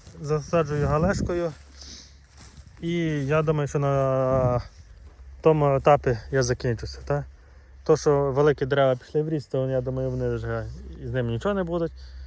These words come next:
А з тими маленькими, ну, е, досаджу Галешкою і, і думаю, плануваю, планую, вже не буду на тій ділянці нічого досаджувати, обробля-, обробляти і так далі.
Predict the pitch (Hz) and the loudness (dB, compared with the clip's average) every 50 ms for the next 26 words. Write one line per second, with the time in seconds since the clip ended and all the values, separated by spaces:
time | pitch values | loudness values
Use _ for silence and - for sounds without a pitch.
0 | - - - - - - - - - 131 127 127 123 120 - - - 156 147 143 | -16 -16 -16 -14 -14 -14 -14 -10 -6 -2 0 0 0 0 0 0 2 2 2 2
1 | 139 135 135 147 151 151 139 - - 127 127 127 135 151 151 135 127 - - - | 2 2 2 2 2 0 0 -2 -2 0 0 0 -2 -2 -2 -2 -2 -4 -6 -8
2 | 71 71 67 62 64 67 67 - - - - - - - - - - - - - | -12 -12 -12 -12 -12 -12 -12 -12 -14 -14 -14 -16 -14 -14 -16 -16 -14 -14 -12 -8
3 | 127 131 120 - 147 139 123 127 120 120 123 135 139 120 - - 127 127 139 135 | -6 -6 -2 0 0 0 0 0 0 0 0 0 -2 -2 -4 -6 -8 -6 -6 -8
4 | 139 143 135 127 120 120 120 113 - - - - - - - - - - - - | -12 -10 -8 -6 -4 -4 -4 -4 -6 -10 -16 -18 -18 -18 -18 -18 -16 -16 -16 -16
5 | - - - - - - - - - - - - - - - - - - - - | -16 -16 -18 -18 -20 -18 -16 -16 -16 -16 -16 -18 -20 -20 -20 -20 -18 -20 -20 -20
6 | - - - - - - - - - - - - - - - 165 160 151 147 143 | -20 -20 -20 -20 -20 -20 -20 -20 -20 -20 -20 -20 -12 -6 -2 0 0 0 2 2
7 | 160 170 175 170 160 - - 147 143 143 143 147 151 156 156 151 151 139 147 147 | 2 2 2 0 0 0 0 0 0 0 -2 -2 -2 -4 -4 -6 -2 0 2 2
8 | 147 151 156 160 156 147 143 135 139 147 143 139 135 131 131 123 120 117 120 120 | 4 4 2 2 2 0 -2 -2 -2 -2 -2 -2 -2 -4 -4 -4 -4 -2 -4 -4
9 | 117 - 123 120 113 123 127 123 117 - - 120 117 110 - 123 120 120 117 - | -4 -6 -8 -8 -6 -4 -4 -4 -6 -6 -8 -8 -8 -6 -4 -4 -4 -6 -6 -6
10 | - 156 143 - 143 131 - 135 120 117 120 120 117 120 123 - - - 123 117 | -6 -6 -6 -6 -8 -8 -8 -8 -8 -8 -8 -8 -8 -10 -10 -10 -10 -10 -10 -8
11 | 120 120 117 123 143 147 147 - 120 - 120 110 113 110 104 101 | -8 -8 -6 -4 -4 -4 -4 -6 -8 -10 -8 -6 -6 -6 -6 -8